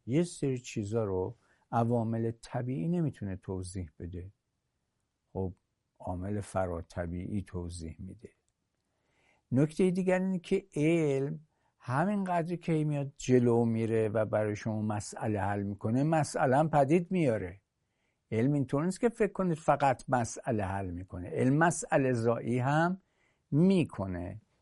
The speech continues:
میاد یه مسئله رو حل می‌کنه، کنارش مسائلی هم میاره که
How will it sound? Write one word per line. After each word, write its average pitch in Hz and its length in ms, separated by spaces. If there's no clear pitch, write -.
میاد 139 300
یه 139 120
مسئله 117 520
رو 104 120
حل 110 160
می‌کنه، 117 400
کنارش 131 560
مسائلی 104 600
هم 95 100
میاره 127 540
که 170 280